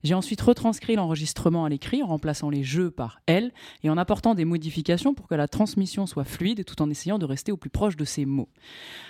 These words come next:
Alors, je lui ai demandé comment elle en... comment elle avait envie de se présenter. Donc, elle m'a répondu avoir du mal avec le mot artiste pour pas mal de raisons et du coup, elle se dit plutôt dessinatrice,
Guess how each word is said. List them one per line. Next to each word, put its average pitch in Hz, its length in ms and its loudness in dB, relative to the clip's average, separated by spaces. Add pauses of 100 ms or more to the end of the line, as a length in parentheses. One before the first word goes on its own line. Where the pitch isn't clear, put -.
Alors, 165 200 4
je 143 40 -10
lui 208 80 6
ai 208 40 4
demandé 247 240 0
comment 247 240 2
elle 233 80 -2
en... 170 160 0 (160)
comment 240 220 2
elle 233 100 0
avait 151 140 0
envie 180 180 0
de - 60 -12
se 170 100 0
présenter. 180 580 0
Donc, 139 160 -4
elle 143 60 2
m'a 151 100 2
répondu 196 340 0
avoir 185 240 2
du 143 120 0
mal 196 240 2
avec 151 200 -2
le 147 60 2
mot 135 220 0
artiste - 540 0 (260)
pour - 140 0
pas 220 140 6
mal 214 200 0
de 151 60 4
raisons 143 380 0
et 139 120 -2
du 143 100 -4
coup, 285 160 4
elle 208 80 2
se - 120 -4
dit 151 140 -4
plutôt 139 360 -2 (100)
dessinatrice, 214 840 0